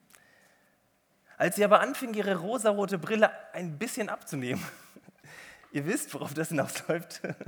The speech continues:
<laughs> ähm, fühlte sie sich gelegentlich mal selten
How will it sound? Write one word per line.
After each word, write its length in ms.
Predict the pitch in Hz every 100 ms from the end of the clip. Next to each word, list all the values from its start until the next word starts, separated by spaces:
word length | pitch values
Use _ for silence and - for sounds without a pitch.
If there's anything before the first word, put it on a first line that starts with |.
| - 269
<laughs> 460 | 247 - - 196 -
ähm, 360 | 156 160 175 - - _ _ _ _ _
fühlte 520 | - - 277 311 285
sie 160 | 202 214
sich 240 | 214 - - -
gelegentlich 1400 | 127 139 120 113 113 123 147 190 208 214 185 156 151 147
mal 320 | 123 120 135
selten 840 | 131 107 123 165 185 180 175 185